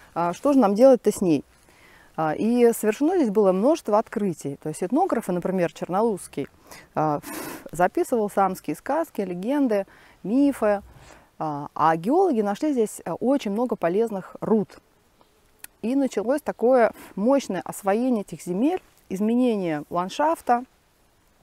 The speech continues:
И в это же самое время еще один исследователь, э, Герман К-, Крепс, объехал эту, э, тундру, то есть центральную часть полуострова,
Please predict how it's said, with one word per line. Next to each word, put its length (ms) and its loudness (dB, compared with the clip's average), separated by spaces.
И 60 0
в 60 0
это 140 2
же 80 -2
самое 260 0
время 420 2
еще 240 0
один 320 0
исследователь, 800 -2
э, 340 -2
Герман 380 -4
К-, 240 -8
Крепс, 440 -4
объехал 480 2
эту, 420 0
э, 140 0
тундру, 400 2
то 80 4
есть 100 -2
центральную 460 2
часть 240 -4
полуострова, 760 0